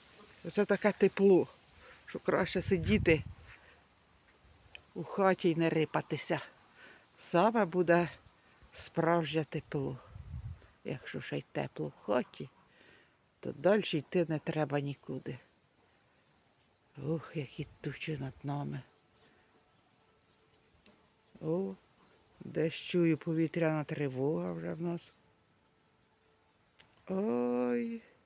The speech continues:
вороженьки нас не забувають. Такі гадость, що не забуває нас. Що ж воно гуте?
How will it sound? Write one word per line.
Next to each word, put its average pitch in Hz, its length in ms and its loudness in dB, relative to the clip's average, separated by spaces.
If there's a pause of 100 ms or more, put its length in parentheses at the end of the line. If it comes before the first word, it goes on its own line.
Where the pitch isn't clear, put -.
(880)
вороженьки 208 1160 4
нас 180 380 -2
не 165 120 -4
забувають. 156 1200 -6 (1800)
Такі 185 720 -4 (680)
гадость, 180 440 -6
що - 280 -12
не 170 100 -8
забуває 151 720 -4
нас. 139 360 -12 (3500)
Що 156 140 -10
ж 156 120 -8
воно 170 220 -4
гуте? 143 460 -8